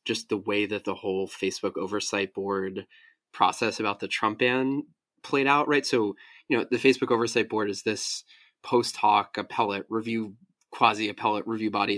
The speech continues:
that Facebook set up and erected, but it, you know, is notionally independent of Facebook. And Facebook referred their decision to ban Trump to this board of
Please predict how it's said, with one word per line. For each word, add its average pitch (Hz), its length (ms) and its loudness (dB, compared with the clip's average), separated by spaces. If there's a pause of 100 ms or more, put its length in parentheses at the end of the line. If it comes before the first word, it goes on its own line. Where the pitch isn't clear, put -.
that 95 160 -8 (400)
Facebook 107 480 -2 (560)
set 147 240 4
up 127 200 4
and 107 120 0
erected, 107 460 0
but 101 80 -10
it, - 100 -8
you 117 80 -8
know, 90 140 -10
is - 280 -12
notionally 110 560 0
independent 104 540 -4
of 98 80 -10
Facebook. 104 460 -2
And 101 180 -4 (580)
Facebook 110 300 -2
referred 147 420 8
their 131 120 4
decision 139 440 4
to 123 80 -2
ban 113 280 2
Trump 113 380 0
to - 120 -6
this 101 220 -4
board 110 340 0
of 95 240 -4